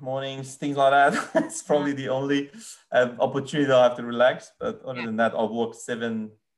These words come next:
Speaker 1: uh,
Speaker 2: Yeah.
Speaker 1: days, twelve hours every day. So
Speaker 2: Yeah,
Speaker 1: that's
Speaker 2: your own
Speaker 1: something to
Speaker 2: business,
Speaker 1: relax.
Speaker 2: it makes it hard.
Speaker 1: <laughs>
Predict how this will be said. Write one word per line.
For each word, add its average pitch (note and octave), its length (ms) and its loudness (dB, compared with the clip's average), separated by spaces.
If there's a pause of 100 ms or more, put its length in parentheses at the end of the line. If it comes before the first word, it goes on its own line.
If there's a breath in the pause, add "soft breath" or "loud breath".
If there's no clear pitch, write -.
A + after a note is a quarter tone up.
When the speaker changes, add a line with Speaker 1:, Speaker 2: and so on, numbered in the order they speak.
(180)
Speaker 1:
uh, D#3+ 40 -8
Speaker 2:
Yeah. D#3 420 -4
Speaker 1:
days, G#3 580 0 (500)
twelve A2 240 -4
hours G#2 300 0
every G2 180 -14
day. G#2 380 -6
So A2 260 -20
Speaker 2:
Yeah, F3 260 -4
Speaker 1:
that's E3 120 -4
Speaker 2:
your F#3+ 120 -4
own F#3+ 100 0
Speaker 1:
something F#3 160 0
to F3+ 40 -6
Speaker 2:
business, F#3 240 -10
Speaker 1:
relax. F3 60 -16
Speaker 2:
it - 60 -14
makes E3+ 240 -8
it E3 100 -10
hard. E3+ 320 -2
Speaker 1:
<laughs> - 680 -4